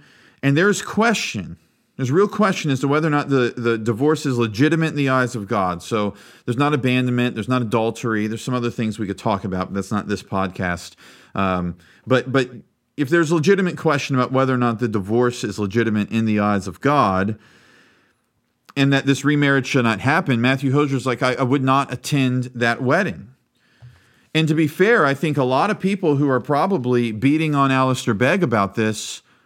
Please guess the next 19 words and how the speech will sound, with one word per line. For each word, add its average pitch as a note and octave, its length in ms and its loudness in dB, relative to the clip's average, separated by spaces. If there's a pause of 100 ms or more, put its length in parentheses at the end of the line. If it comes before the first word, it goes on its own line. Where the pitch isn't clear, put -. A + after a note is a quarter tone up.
(380)
would B2+ 200 2
still C#3 240 2
attend B2 260 0
that G2+ 120 -2
wedding, G2+ 320 -2 (720)
and C3 120 2
maybe C3+ 260 2
haven't A#2+ 440 0
given B2 480 0
full C3 320 -2
thought B2+ 420 0
to A#2 120 -2
what A2+ 240 0
sort B2 200 0
of G#2 100 -8
heterosexual A#2 680 -2
weddings G2 440 -2
would A2 240 -2
they G#2 320 0